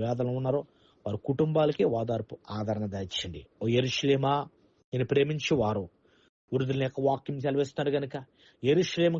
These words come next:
క్షేమం కొరకు మేము ప్రార్థిస్తా ఉన్నాను. శాంతిని, సమాధానం, ఐక్యతను కుమ్మరించిన ప్రభా.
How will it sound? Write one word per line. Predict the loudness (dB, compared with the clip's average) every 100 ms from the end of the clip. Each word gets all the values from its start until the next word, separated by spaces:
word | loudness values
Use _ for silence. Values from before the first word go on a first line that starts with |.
| 0
క్షేమం | 0 0 2
కొరకు | 0 0
మేము | -2
ప్రార్థిస్తా | -2 0 -2 -4 -8
ఉన్నాను. | -6 -10 -14 _ _ -8
శాంతిని, | -6 -4 -4 -4 -8 _ _ _ -12 -6
సమాధానం, | -2 0 0 -2 -4 -10 _ _ _ -10 -6
ఐక్యతను | -4 -4 -4 -8
కుమ్మరించిన | -8 -6 -8 -10 -10
ప్రభా. | -10 -12